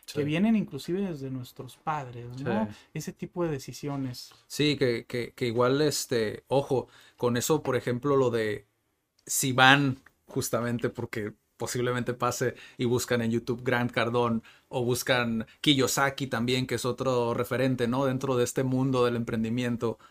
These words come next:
Speaker 1: o de las ventas también. Siempre es bueno aprender porque siempre puedes aprender algo.
Speaker 2: Claro.
Speaker 1: Pero creo que es valiosísimo lo que dice Carlos, es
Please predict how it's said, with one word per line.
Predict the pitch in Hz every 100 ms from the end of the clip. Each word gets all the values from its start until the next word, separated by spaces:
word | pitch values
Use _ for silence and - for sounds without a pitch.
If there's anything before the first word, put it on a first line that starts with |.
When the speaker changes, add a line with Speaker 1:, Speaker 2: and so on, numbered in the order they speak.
| _
Speaker 1:
o | - 120
de | 117
las | 113 113
ventas | 131 135 135 117 -
también. | 110 120 120 123 - _ _ _ _ _ _ _ _ _ _ _ _ -
Siempre | - - 160 170 175
es | 190 151
bueno | 165 165
aprender | 180 - 131 120 127 151 - _ _ _ _ _ _ _ _ _ _ _ _ _
porque | - -
siempre | - 165 -
puedes | - 139 127
aprender | 139 120 117 113
algo. | 110 107 101 _
Speaker 2:
Claro. | - 151 170 107 _ _ _ _ _ _ _ -
Speaker 1:
Pero | 135 120
creo | - 139
que | -
es | 147
valiosísimo | 147 139 123 - 131 147 135
lo | 120
que | 117
dice | 113 -
Carlos, | - 131 120 107
es | 117 113 -